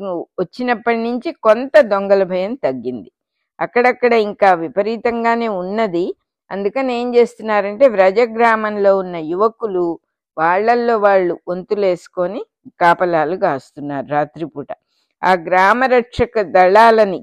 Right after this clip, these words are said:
గ్రామాల్ని రక్షించటానికి ఇట్లా వాళ్ళల్లో వాళ్ళు తయారైన, ఆ దళములుగా తయారైన వాళ్ళని వీరభద్రులు అని పేరు పెట్టుకున్నారు.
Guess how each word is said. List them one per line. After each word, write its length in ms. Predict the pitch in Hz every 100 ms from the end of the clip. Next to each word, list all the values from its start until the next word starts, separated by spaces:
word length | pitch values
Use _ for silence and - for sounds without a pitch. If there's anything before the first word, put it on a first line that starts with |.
| 156
గ్రామాల్ని 640 | 175 185 202 202 202 185
రక్షించటానికి 1040 | 175 - - 190 170 180 175 180 185 170
ఇట్లా 320 | 170 - 165 156
వాళ్ళల్లో 540 | 160 175 175 175 170
వాళ్ళు 300 | 160 156 151
తయారైన, 640 | - 156 165 175 180 175 170
ఆ 120 | 156
దళములుగా 800 | 131 151 160 190 214 214 214 214
తయారైన 600 | 202 175 170 165 160 156
వాళ్ళని 420 | 147 151 151 339
వీరభద్రులు 800 | 247 180 175 165 156 151 151 156
అని 180 | 190 254
పేరు 260 | 180 156
పెట్టుకున్నారు. 640 | 127 120 _ - 127 117